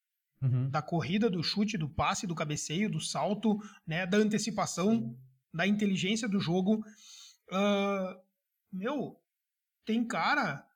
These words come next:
Speaker 2: que, se não fizer questões, quando ele for fazer, ele vai estranhar até mesmo a redação das questões.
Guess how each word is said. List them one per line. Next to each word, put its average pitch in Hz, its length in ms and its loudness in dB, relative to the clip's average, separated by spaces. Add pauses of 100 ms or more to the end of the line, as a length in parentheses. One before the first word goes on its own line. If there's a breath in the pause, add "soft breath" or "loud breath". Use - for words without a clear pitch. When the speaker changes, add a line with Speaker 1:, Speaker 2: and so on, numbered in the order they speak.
(380)
Speaker 2:
que, 214 440 4 (220)
se - 240 -2
não 214 200 6
fizer 226 400 0
questões, 220 680 0 (160)
quando 214 400 4
ele 262 220 4
for 220 240 0
fazer, 190 500 0 (300 loud breath)
ele 208 140 6
vai 190 180 4
estranhar 226 560 4
até 254 220 0
mesmo 240 360 4
a 226 60 6
redação 240 760 4
das 175 160 2
questões. 160 640 0